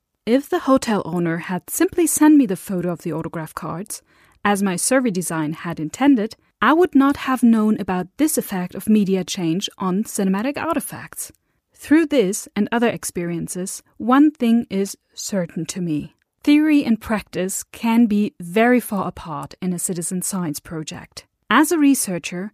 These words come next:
I now have to find answers as to how I deal with these changes in survey design in a transparent way. But the citizen science project was also worthwhile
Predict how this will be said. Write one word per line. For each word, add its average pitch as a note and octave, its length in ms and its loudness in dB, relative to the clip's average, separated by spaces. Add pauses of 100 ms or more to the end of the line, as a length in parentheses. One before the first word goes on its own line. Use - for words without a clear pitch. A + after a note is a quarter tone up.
(120)
I G3+ 100 4
now C4+ 280 6
have E4 200 0
to G3+ 80 -10
find G3 300 -6
answers F#3 580 -4 (220)
as A3 260 0
to G#3+ 140 -4
how D#4 300 0
I F4 120 0
deal D#4 240 4
with G#3 200 2
these A#3+ 280 0
changes A3+ 540 0
in F3+ 160 -4
survey C4+ 340 0
design E3+ 540 -4 (180)
in C4+ 140 6
a D4+ 40 4
transparent A3+ 760 -2
way. A#3 420 -4 (220)
But G#3 100 -2
the A3 100 2
citizen D4 440 2
science D4+ 340 2
project G3 480 -6
was F#3 200 -4
also C4+ 360 2
worthwhile D#3+ 760 -4